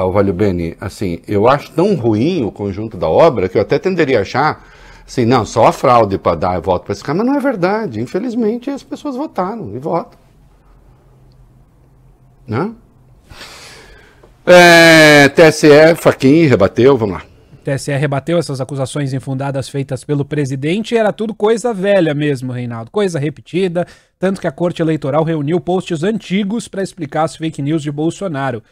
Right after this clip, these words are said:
Speaker 2: São publicações já feitas pelo projeto Fato ou Boato, uma parceria do T S E com agências de checagem. E o tribunal rebateu a fala do presidente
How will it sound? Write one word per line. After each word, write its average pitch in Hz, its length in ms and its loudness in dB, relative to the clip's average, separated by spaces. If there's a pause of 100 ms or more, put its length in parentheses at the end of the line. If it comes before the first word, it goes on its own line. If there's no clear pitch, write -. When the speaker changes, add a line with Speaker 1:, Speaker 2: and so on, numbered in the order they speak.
(180)
Speaker 2:
São - 220 -4
publicações 175 680 -4
já 156 160 -4
feitas 175 400 -4
pelo 160 180 -6
projeto 151 480 -6
Fato 185 560 -6
ou 185 140 0
Boato, 156 480 -4
uma 127 140 -8
parceria 143 440 -8
do 147 120 -6
T 147 140 -8
S 139 260 -6
E 156 120 0 (360)
com 190 160 -2
agências 165 520 -2
de 165 140 -4
checagem. 135 800 -2
E 180 80 0
o 190 40 -2
tribunal 160 560 -2
rebateu 156 440 -4
a 160 60 0
fala 170 260 -2
do 156 100 -4
presidente 151 760 -6